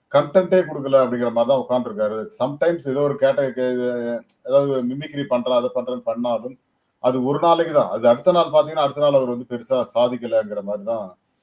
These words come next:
ஓடிட்டு இருக்கு. அவர் ரொம்ப அப்படியே சமாளிச்சு, சமாளிச்சு எல்லார்கிட்டயும் நல்ல பேர் வாங்கணுங்கிற மாதிரியே இருக்காரு.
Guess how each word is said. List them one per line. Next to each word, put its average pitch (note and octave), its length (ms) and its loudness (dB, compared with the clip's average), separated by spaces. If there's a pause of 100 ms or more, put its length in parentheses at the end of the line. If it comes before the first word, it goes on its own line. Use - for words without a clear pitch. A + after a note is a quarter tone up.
(200)
ஓடிட்டு B2+ 240 -2
இருக்கு. A#2+ 160 -4
அவர் C#3 140 4
ரொம்ப C#3+ 340 4
அப்படியே C3+ 320 0
சமாளிச்சு, B2+ 440 -2
சமாளிச்சு B2+ 480 -4 (420)
எல்லார்கிட்டயும் D#3 480 2
நல்ல C#3 120 0
பேர் D3 120 -2
வாங்கணுங்கிற C3 500 0
மாதிரியே B2 280 -2
இருக்காரு. G2 300 -10